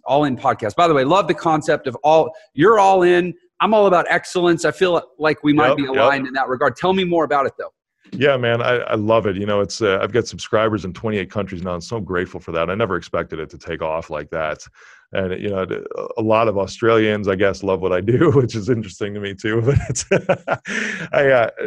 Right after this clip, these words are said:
Speaker 2: dude, I love it. And th-, this came from, this concept came from me actually sitting in a conference. And I, I plugged everything into this and into life, you know, 'cause I was sitting in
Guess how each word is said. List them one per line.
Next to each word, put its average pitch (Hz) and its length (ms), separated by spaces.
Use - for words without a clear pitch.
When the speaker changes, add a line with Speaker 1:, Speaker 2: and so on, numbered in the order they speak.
Speaker 2:
dude, 151 200
I 135 80
love 120 260
it. 98 140
And 113 140
th-, 135 120
this 156 200
came 139 320
from, 98 560
this 120 180
concept 107 640
came 90 380
from 87 280
me 98 140
actually 87 260
sitting 80 300
in 71 80
a 71 60
conference. 82 600
And 98 260
I, 110 260
I 113 120
plugged 127 460
everything 113 400
into 95 160
this 107 260
and 101 80
into 85 140
life, 87 480
you 95 80
know, 90 100
'cause 90 160
I 110 140
was 98 200
sitting 127 320
in 92 280